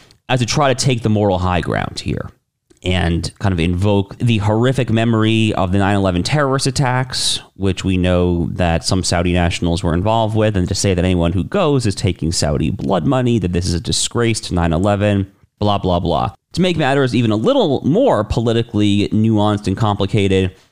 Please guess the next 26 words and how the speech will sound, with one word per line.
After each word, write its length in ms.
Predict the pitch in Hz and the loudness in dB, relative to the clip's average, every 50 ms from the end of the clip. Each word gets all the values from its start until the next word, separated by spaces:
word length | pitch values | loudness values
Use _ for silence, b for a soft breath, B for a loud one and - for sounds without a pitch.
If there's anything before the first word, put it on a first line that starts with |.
| b _ - | b _ -6
numerous, 640 | 107 123 175 247 277 262 220 135 62 - - - - | -2 0 2 4 4 4 2 0 -2 -2 -2 -2 -2
multiple 800 | - 107 113 143 160 202 254 - 175 120 120 107 98 98 - 98 | 0 2 2 2 2 2 2 0 0 0 2 2 2 0 0 0
live 220 | 107 117 117 107 104 | 0 2 2 0 0
Golf 280 | 110 110 107 110 110 107 | 0 2 0 2 0 0
events 640 | 92 104 113 113 113 110 - - - - - - B B B B B | 0 2 2 2 0 0 -2 -2 -2 0 -2 -2 B B B B B
last 420 | - 95 107 107 107 110 - - - | -4 0 2 2 2 0 -2 -2 0
year 220 | 104 98 101 101 | 0 2 2 2
in 80 | 98 98 | 2 2
their 200 | 95 95 92 - - | 2 2 0 0 0
inaugural 640 | 92 98 95 95 95 104 101 92 101 98 95 95 | 0 0 2 2 2 0 0 0 0 0 0 0
twenty 300 | 90 - - 104 98 95 | -2 -2 -2 0 0 0
twenty-two 420 | - - 101 95 92 87 - 95 92 | 0 -2 0 0 0 -2 -2 -4 -4
season 640 | - - 127 139 127 104 104 95 92 95 95 - _ _ _ _ _ _ _ - | -2 -2 0 0 0 2 0 0 0 -2 -4 -6 _ _ _ _ _ _ _ -4
were 200 | - 101 104 104 | -2 0 2 2
actually 340 | 104 107 - - 104 - | 2 0 0 -2 -2 -2
held 580 | - - - 147 139 120 104 98 98 92 - - _ _ _ - | -2 -4 -2 -2 0 0 2 0 0 -2 -4 -8 _ _ _ -4
at 260 | 101 101 95 - - _ _ _ | -2 -2 -2 -2 -6 _ _ _
Trump-affiliated 1400 | - - - - 151 143 120 107 - - - - 101 - - 123 113 107 101 98 95 92 90 87 80 78 78 - - _ - - | -8 -6 -4 0 0 0 0 0 -4 -6 -4 -4 -6 -4 -2 0 0 2 2 2 2 2 2 0 0 0 -2 -6 -10 _ -8 -6
golf 260 | 117 120 107 - - | -4 -4 -4 -4 -4
courses. 520 | - - - - - 50 50 - - - - | -4 -4 -4 -2 -2 -4 -4 -4 -4 -4 -4
In 100 | - - | -4 -2
fact, 300 | - 98 90 87 - - | 0 0 0 0 0 0
there 100 | 90 87 | -2 0
was 160 | 87 85 90 | 0 0 0
even 380 | 92 90 90 90 85 85 87 | -2 0 0 0 0 0 0
one 280 | 85 87 90 87 87 | 0 0 0 0 0